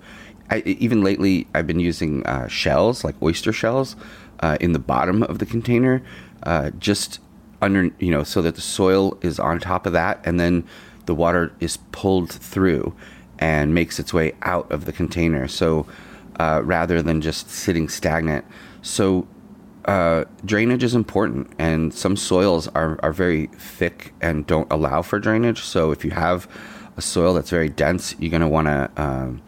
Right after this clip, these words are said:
loosen it up with some perlite. Uh, v-, I'm not a big vermiculite fan, but perlite works really well for that. Um, so when a plant's overwatered,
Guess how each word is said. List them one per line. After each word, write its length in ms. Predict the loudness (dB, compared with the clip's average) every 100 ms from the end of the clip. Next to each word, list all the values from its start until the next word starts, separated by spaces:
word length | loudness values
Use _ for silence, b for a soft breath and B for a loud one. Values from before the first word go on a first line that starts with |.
| B B B
loosen 280 | 0 2 2
it 100 | 4
up 200 | 2 0
with 140 | -6
some 260 | -2 0 -2
perlite. 600 | 0 2 4 2 2 -2 B B B B -8
Uh, 340 | -4 -4 -6 -8
v-, 200 | -12 -16 -16 -4
I'm 220 | 0 2
not 160 | 2 2
a 20 |
big 240 | 0 -2
vermiculite 580 | -2 0 0 2 2 0
fan, 280 | 0 0 0
but 180 | -4 -2
perlite 360 | 0 2 2
works 260 | 0 -4 -2
really 160 | -2 2
well 180 | 2
for 140 | 0 0
that. 260 | 2 0 -4 B B B -4
Um, 500 | 0 2 2 0 -4 -8 -20 -20 -20 -20 -20 -20 B B B B B B B -8
so 360 | 0 0 0 -6 -20 -16 -2
when 240 | 2 2
a 60 | 2
plant's 320 | 0 0 0
overwatered, 760 | -2 0 2 2 2 2 0